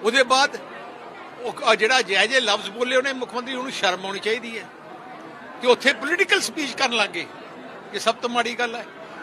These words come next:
ਨਾਲੇ ਜਿਹੜਾ ਇੱਕ ਬੰਦੇ ਨੇ ਜਾਂ ਦੋ ਬ-, ਲੋਕਾਂ ਨੇ ਸਵਾਲ ਪੁੱਛੇ, ਅੱਜ ਪੁਲਿਸ ਉਹਨਾਂ ਦੇ ਮਗਰ ਪੈ ਗਈ ਹੈ ਕਿ ਸਵਾਲ ਮੁੱਖ ਮੰਤਰੀ ਨੂੰ ਕਿਉਂ ਪੁੱਛੇ।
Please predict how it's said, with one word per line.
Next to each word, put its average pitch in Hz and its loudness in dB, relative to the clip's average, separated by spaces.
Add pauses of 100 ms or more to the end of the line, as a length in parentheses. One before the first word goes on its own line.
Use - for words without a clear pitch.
(120)
ਨਾਲੇ 240 8
ਜਿਹੜਾ 262 4
ਇੱਕ 302 2
ਬੰਦੇ 240 0
ਨੇ 240 2 (580)
ਜਾਂ 226 4
ਦੋ 226 6
ਬ-, 262 -2
ਲੋਕਾਂ 240 4
ਨੇ 240 8 (240)
ਸਵਾਲ 196 6
ਪੁੱਛੇ, 233 -2 (500)
ਅੱਜ 294 2
ਪੁਲਿਸ 269 -6 (140)
ਉਹਨਾਂ 269 0
ਦੇ 269 6
ਮਗਰ 220 2
ਪੈ 220 2
ਗਈ 220 -4
ਹੈ 214 -4 (480)
ਕਿ 233 0
ਸਵਾਲ 220 6
ਮੁੱਖ 254 -8
ਮੰਤਰੀ 233 -4
ਨੂੰ 240 -4
ਕਿਉਂ 240 0
ਪੁੱਛੇ। 226 -8